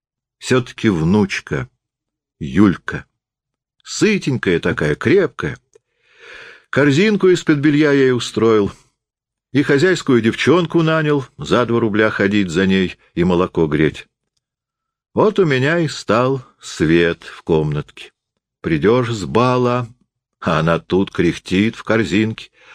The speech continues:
Ночью проснёшься — почмокивает.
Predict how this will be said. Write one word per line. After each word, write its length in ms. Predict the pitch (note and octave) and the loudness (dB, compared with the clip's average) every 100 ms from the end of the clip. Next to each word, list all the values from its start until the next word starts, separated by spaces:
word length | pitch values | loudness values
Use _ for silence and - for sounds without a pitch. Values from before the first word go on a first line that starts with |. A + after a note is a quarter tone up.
| - - - | -20 -20 -4
Ночью 680 | F#2 A#2+ B2 - A2+ A#2 A2 - | 0 2 2 0 2 2 0 -2
проснёшься — 840 | G#2 A2 B2 B2+ D3+ - G2 C#2+ - _ _ - | 0 0 2 2 0 -2 0 -2 -4 _ _ -6
почмокивает. 920 | D2+ - D2+ E2 G2 A2 G#2+ G#2 - | -4 -4 -2 -2 -2 -2 -2 -4 -8